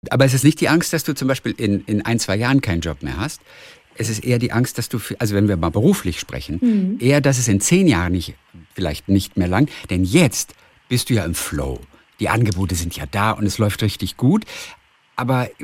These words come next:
Speaker 1: wie sehr kann man davon ausgehen, dass es auch in zehn Jahren der Fall noch sein wird? Und auch dann wirst du dein Geld natürlich damit verdienen müssen.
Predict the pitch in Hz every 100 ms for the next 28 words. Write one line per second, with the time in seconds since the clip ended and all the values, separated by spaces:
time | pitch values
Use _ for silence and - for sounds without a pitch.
0 | - - 117 123 143 143 135 139 127 113
1 | 117 127 - 131 120 120 107 107 107 -
2 | 104 95 190 220 71 - - - - -
3 | 85 73 67 - 65 - 78 - 95 95
4 | 95 185 120 110 104 90 92 98 - 85
5 | 92 90 78 85 - 85 92 87 165 247
6 | -